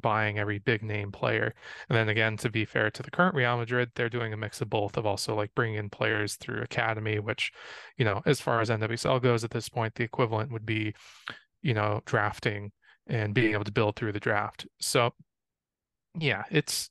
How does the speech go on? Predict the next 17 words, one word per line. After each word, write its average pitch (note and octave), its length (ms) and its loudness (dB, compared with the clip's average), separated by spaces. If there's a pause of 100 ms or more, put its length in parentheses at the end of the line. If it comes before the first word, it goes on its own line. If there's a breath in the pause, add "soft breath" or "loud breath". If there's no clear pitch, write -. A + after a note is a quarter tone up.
(140)
it's - 140 2
interesting D3+ 380 2
to B2+ 60 -6
see C3+ 140 -2
the A#2 120 2
hot A2 180 0
takes. A2+ 280 -2
We'll C3 80 -4
maybe A2 200 -2
have G#2+ 160 0
to B2+ 80 0
dive G2+ 440 -2 (500 loud breath)
more A2+ 240 -2
into A2 280 0
them G#2 340 0 (140)
in, A2 480 0
um, G#2 600 -4